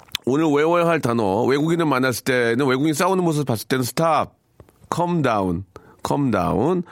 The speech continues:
릴렉스, 릴렉스 이런 거 있죠? 릴렉스 아니면 렛츠 고 홈. 예, 렛츠 고 홈 이렇게 하셔도 되고. 예,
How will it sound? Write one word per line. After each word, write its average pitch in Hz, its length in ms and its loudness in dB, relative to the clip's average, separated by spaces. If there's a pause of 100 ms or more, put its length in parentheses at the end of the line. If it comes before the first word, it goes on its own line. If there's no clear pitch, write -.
(220)
릴렉스, 120 960 0
릴렉스 117 640 0
이런 95 180 0
거 92 100 0
있죠? 127 240 -2
릴렉스 98 500 -2
아니면 110 320 -2 (300)
렛츠 117 220 -2
고 131 200 0
홈. 110 340 0 (160)
예, 92 140 0
렛츠 98 260 -2
고 104 360 -2
홈 90 160 -2
이렇게 98 160 -2
하셔도 107 160 -2
되고. 82 560 -2 (460)
예, 113 400 0